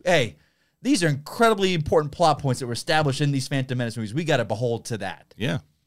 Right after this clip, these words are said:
Speaker 1: Hopefully.
Speaker 2: Yeah. Well, either way, Steph, I'm telling you, this, this show is, uh, on my highly anticipated because not only this, this thriller aspect, from Leslie Headland's experience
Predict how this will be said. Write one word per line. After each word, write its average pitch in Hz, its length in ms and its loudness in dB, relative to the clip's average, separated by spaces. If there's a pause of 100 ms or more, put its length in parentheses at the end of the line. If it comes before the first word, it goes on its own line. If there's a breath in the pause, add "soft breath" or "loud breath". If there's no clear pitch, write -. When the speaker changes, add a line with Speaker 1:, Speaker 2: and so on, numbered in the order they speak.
Speaker 1:
Hopefully. 107 440 -4
Speaker 2:
Yeah. 123 260 0
Well, 110 300 4 (500 loud breath)
either 135 280 6
way, 98 180 6
Steph, 82 240 -2
I'm 90 120 -4
telling 101 220 0
you, 85 60 -2
this, 110 260 -2
this 143 240 2
show 104 560 2 (440)
is, 92 420 0 (320)
uh, 98 160 -6
on 123 200 4
my 135 160 4
highly 110 360 2
anticipated 90 800 -2
because 101 400 -2 (120)
not 120 280 0
only 117 180 2
this, 98 180 -4
this 104 260 -4
thriller 131 320 2
aspect, 107 560 0 (960 loud breath)
from 175 320 2 (120)
Leslie 226 280 -2
Headland's 156 720 0
experience 110 1080 0